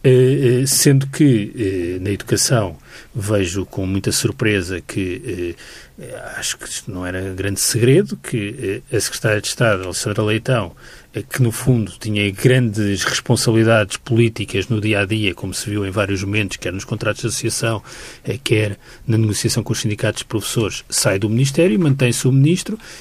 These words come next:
e vai para uma pasta muito, eh, difícil. E difícil porquê? Porque é muito importante.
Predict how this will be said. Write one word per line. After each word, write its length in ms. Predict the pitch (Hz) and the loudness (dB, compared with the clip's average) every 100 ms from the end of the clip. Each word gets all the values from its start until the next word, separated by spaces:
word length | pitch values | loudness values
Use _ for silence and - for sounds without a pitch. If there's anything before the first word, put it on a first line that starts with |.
| - | 0
e 100 | 139 | 2
vai 400 | 117 123 127 - - - - - | 4 4 4 0 -6 -20 -16 0
para 100 | 147 | 4
uma 140 | 127 | 4
pasta 560 | - 131 113 - 90 104 | 4 2 2 -2 -6 -6
muito, 800 | - 135 170 190 - 135 113 110 131 | 2 6 6 4 2 0 0 0 0
eh, 80 | 113 | 0
difícil. 720 | 101 127 - - 139 - 117 | 2 0 2 2 2 4 2
E 60 | |
difícil 360 | 117 - 135 135 | 2 0 0 0
porquê? 280 | 135 - 135 | -2 0 2
Porque 220 | 117 - | 2 0
é 60 | 117 | 0
muito 320 | 120 120 113 | 2 2 0
importante. 680 | 110 98 - 104 90 - | -2 -4 -2 -2 -2 -12